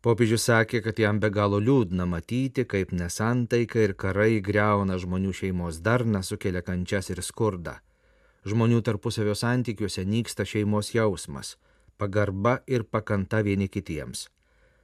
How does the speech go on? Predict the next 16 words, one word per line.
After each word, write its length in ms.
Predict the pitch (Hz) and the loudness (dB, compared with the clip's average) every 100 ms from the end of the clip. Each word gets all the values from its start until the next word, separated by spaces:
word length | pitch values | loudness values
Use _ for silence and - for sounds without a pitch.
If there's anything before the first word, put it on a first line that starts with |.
| _ | _
Dėl 160 | 123 123 | 2 4
to 120 | 156 | 2
kiekvienas 580 | 143 131 143 135 123 127 | 2 0 2 2 0 -4
iš 120 | - 110 | -4 -2
mūsų 380 | 98 87 87 - _ _ _ 98 107 | -2 -4 -10 -14 _ _ _ -2 -2
esame 340 | 101 101 98 | 0 -2 -2
pašaukti 480 | 92 98 110 92 - | -4 -2 -2 -2 -4
prisidėti, 720 | 95 92 - 87 127 139 131 - _ _ _ - | -6 -6 -6 2 2 4 2 0 _ _ _ -6
kad 140 | 110 113 | -2 2
mūsų 260 | 117 - 104 | 2 2 0
visuomenėse 760 | - 127 131 127 123 120 127 | 2 4 6 4 2 2 0
atsirastų 640 | 104 - 98 104 104 - 95 | -2 0 0 0 -2 -4 -2
vis 220 | 101 92 | -2 0
daugiau 460 | 101 95 98 101 92 | -2 0 0 0 0
žmonių, 540 | 85 87 87 101 113 | -4 -4 -2 0 0
kurie 440 | 104 104 95 95 | 0 -2 0 0